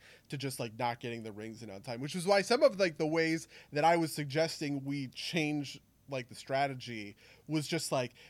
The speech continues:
you know, like, we were, like, basically counting milliseconds. We found that reading out the names of people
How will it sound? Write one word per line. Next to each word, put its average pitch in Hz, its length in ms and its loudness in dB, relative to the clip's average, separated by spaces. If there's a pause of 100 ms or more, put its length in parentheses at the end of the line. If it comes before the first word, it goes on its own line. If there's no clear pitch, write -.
you 202 80 0
know, 190 80 8
like, 165 160 6
we 220 180 2
were, 240 160 8
like, 151 200 2
basically 180 380 4
counting 131 380 -2
milliseconds. 120 600 -4
We 180 160 0
found 220 480 4 (360)
that 160 240 4
reading 202 600 0
out 196 260 4
the 156 80 2
names 160 500 0
of 143 240 -2
people 202 640 -2